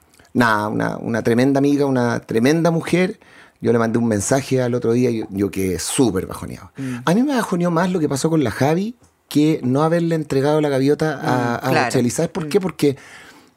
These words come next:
Speaker 1: porque Andrea Bocelli ni siquiera sabía que existía la gaviota platina.
Speaker 2: Sí.
Speaker 1: Nada.
Speaker 2: Mm.
Speaker 1: O sea, a él hubo que explicarle de qué se trataba el festival y
Speaker 2: Mm.
Speaker 1: qué era el reconocimiento del público que se entregaba.
Speaker 2: Mm.
Speaker 1: ¿Cachai? Hay que ponerles en, en contexto y todo.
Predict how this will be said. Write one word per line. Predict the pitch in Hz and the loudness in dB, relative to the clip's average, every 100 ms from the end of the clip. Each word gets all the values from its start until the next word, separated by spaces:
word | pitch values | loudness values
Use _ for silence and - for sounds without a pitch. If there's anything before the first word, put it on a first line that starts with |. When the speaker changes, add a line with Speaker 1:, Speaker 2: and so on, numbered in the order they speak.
| _ | _
Speaker 1:
porque | 139 131 151 - _ _ _ - | -2 2 0 0 _ _ _ -20
Andrea | 151 196 | -6 -4
Bocelli | 220 - 220 | -2 -2 0
ni | 220 | -2
siquiera | 175 170 196 | -2 -4 -4
sabía | 180 131 151 | -4 -2 -2
que | 160 | -4
existía | 143 127 - 131 | -6 -8 -4 -2
la | 120 | 0
gaviota | 107 95 | -2 -2
platina. | - 87 - | -6 -8 -10
Speaker 2:
Sí. | - 175 - | -8 -10 -8
Speaker 1:
Nada. | - 117 82 - - - | -2 -2 -2 -8 -20 -20
Speaker 2:
Mm. | 151 139 - - | -16 -16 -18 -8
Speaker 1:
O | |
sea, | - - | -4 0
a | 127 | 2
él | 160 | 2
hubo | 165 | 0
que | 156 147 | 0 -4
explicarle | - - 113 107 - 156 180 190 247 | -6 -8 -6 -2 0 0 -2 -4 -4
de | 123 | -4
qué | 127 | -2
se | 160 165 | -2 -2
trataba | 131 147 147 | -2 0 -2
el | 139 | -2
festival | 120 - 107 107 139 185 - | -4 -4 0 2 2 0 -4
y | 135 | -2
Speaker 2:
Mm. | 131 | -2
Speaker 1:
qué | 135 135 147 | 0 2 2
era | 156 | 2
el | |
reconocimiento | 160 147 123 120 113 120 139 151 | 0 -2 -2 -2 0 2 2 2
del | 131 113 | 0 0
público | 113 120 120 113 | 0 2 2 0
que | 107 | -2
se | 110 | -2
entregaba. | 98 98 82 80 - | -2 -2 -2 -4 -8
Speaker 2:
Mm. | 156 147 131 - | -8 -8 -10 -12
Speaker 1:
¿Cachai? | - - 117 139 - - - - - | -10 -2 0 0 -4 -16 -20 -20 -4
Hay | 113 | -2
que | 120 | 0
ponerles | 113 117 120 107 | 0 0 0 0
en, | 104 104 107 | -2 -2 -2
en | 98 | -4
contexto | - 82 - 135 135 131 - 117 | -2 -2 2 4 6 4 0 -4
y | |
todo. | 107 107 73 80 | 0 -2 -2 -10